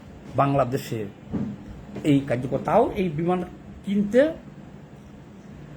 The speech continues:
হয়তো দেখেন গা চরম দুর্নীতি করছে,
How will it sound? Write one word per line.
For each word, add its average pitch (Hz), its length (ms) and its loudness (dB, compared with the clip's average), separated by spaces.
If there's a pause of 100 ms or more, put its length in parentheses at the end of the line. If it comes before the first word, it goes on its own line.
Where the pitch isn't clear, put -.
(460)
হয়তো 175 240 4
দেখেন 196 320 4
গা 214 160 2 (1500)
চরম 196 380 8
দুর্নীতি 190 460 0
করছে, - 360 -8